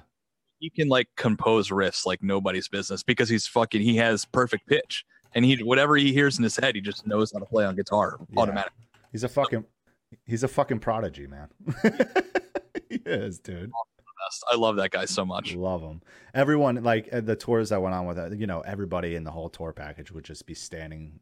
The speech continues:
Speaker 2: on stage watching him.
Speaker 1: Watching
Speaker 2: I mean,
Speaker 1: him.
Speaker 2: yeah. I mean, the whole band's very talented. So, like, you know, Jack, Ronnie, everybody's very talented. But, like, watching Grant was always such a good time.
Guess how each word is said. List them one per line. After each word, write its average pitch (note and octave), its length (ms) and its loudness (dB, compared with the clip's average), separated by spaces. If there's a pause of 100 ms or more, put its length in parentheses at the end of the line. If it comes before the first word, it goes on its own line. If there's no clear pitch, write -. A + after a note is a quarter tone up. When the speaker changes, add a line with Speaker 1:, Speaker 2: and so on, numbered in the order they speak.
Speaker 2:
on E2 240 -14
stage D2+ 360 -14
watching C#2+ 360 -14
him. C2 180 -20 (360)
Speaker 1:
Watching A#2+ 260 2
Speaker 2:
I - 20 2
mean, A2+ 80 0
Speaker 1:
him. A#2+ 260 0
Speaker 2:
yeah. G2 280 -4 (200)
I D3 40 0
mean, E3+ 100 4
the D3 80 6
whole E3+ 180 4
band's B2+ 340 2
very G2+ 300 2
talented. F2+ 680 -8
So, F#2+ 180 -10
like, F2 140 -6
you F#2+ 80 -4
know, D#2 220 -10
Jack, G2+ 460 -2
Ronnie, F#2+ 300 -4
everybody's A2 560 -2
very F#2 260 -4
talented. E2+ 580 -12 (320)
But, A2 80 -2
like, G2+ 140 -2
watching G2 480 -4
Grant F2 280 -8
was D2+ 160 -16
always E2 520 -12
such D#2+ 180 -16
a C#2 60 -20
good C#2+ 180 -18
time. C2+ 300 -20